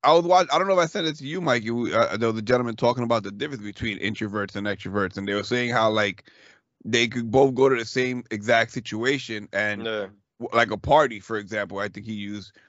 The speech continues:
Speaker 1: you
Speaker 2: Yeah,
Speaker 1: go to
Speaker 2: you
Speaker 1: a
Speaker 2: said it
Speaker 1: party.
Speaker 2: this morning.
Speaker 1: Yeah, the, the introvert i-, is gonna go there and, and it's like a battery. The, e-, every social engagement is gonna deplete a little bit of that battery because it takes so much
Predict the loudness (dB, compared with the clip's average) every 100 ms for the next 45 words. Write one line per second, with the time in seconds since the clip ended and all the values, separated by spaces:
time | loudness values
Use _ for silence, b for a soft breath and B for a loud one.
0 | _ _ 4 6 6 4 4 4 4 2
1 | -4 0 2 2 -2 _ _ _ 2 2
2 | 0 -4 -4 -2 0 0 -2 0 2 2
3 | 0 -2 -2 -2 -2 0 2 4 4 2
4 | -2 -6 -10 -8 -6 -6 -4 2 4 2
5 | -2 -14 -12 -8 -6 -4 -6 -6 -4 -2
6 | -2 -4 -2 2 2 0 -8 -6 -6 -8
7 | -12 -2 0 2 2 4 4 4 0 0
8 | 0 4 4 2 -6 -12 -14 -10 -10 -10
9 | -10 -8 -4 -4